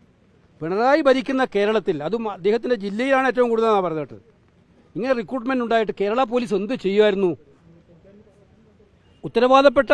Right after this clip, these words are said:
ഒരു സി പി എം നേതാവാണ് ഈ ആരോപണം ഉന്നയിച്ചിരിക്കുന്നത്. ഇങ്ങനെ റിക്രൂട്ട് ചെയ്യാൻ എല്ലാ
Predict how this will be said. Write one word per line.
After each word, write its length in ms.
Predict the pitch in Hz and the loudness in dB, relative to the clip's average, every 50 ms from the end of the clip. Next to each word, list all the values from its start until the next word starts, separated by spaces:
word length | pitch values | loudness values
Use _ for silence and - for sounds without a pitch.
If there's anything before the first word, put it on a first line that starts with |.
| 277 | 4
ഒരു 100 | 277 302 254 - | 4 4 0 -2
സി 100 | 220 226 240 190 | -4 -6 -6 -4
പി 60 | - 277 | -2 -2
എം 60 | 269 254 233 208 | 0 2 2 2
നേതാവാണ് 460 | 226 254 277 294 294 294 294 294 294 294 | 4 4 6 6 6 6 6 4 4 4
ഈ 20 | 277 | 4
ആരോപണം 260 | 269 277 277 269 269 262 | 4 4 4 4 2 0
ഉന്നയിച്ചിരിക്കുന്നത്. 580 | 254 254 254 190 240 220 202 196 165 139 113 113 - _ _ _ _ _ _ _ 165 - _ _ _ _ _ _ _ _ _ _ _ _ _ _ _ _ _ _ _ _ _ _ _ _ _ - 226 | 0 0 0 -2 -4 -6 -4 -6 -6 -6 -8 -14 -20 _ _ _ _ _ _ _ -20 -20 _ _ _ _ _ _ _ _ _ _ _ _ _ _ _ _ _ _ _ _ _ _ _ _ _ -8 -2
ഇങ്ങനെ 180 | 233 302 302 294 | 0 2 2 2
റിക്രൂട്ട് 280 | 277 196 214 294 302 240 | 2 0 -2 -2 0 2
ചെയ്യാൻ 200 | 302 294 294 294 285 240 - _ _ _ _ _ - - _ _ - - 196 | 4 4 4 2 0 -4 -8 _ _ _ _ _ -20 -20 _ _ -6 -4 0
എല്ലാ 140 | 240 269 | 2 4